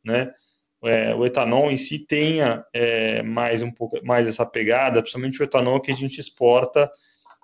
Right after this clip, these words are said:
é, pros Estados Unidos, né? Então, hoje a, a,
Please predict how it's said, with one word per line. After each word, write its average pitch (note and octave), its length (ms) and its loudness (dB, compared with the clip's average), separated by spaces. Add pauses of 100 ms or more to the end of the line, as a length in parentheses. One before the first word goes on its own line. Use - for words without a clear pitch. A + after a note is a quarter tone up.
(120)
é, A#2 440 2
pros B2 240 -6
Estados B2+ 300 2
Unidos, A2 540 0
né? G#2+ 440 -4
Então, G#2 300 -8
hoje B2 360 4
a, B2+ 80 6
a, A2 880 4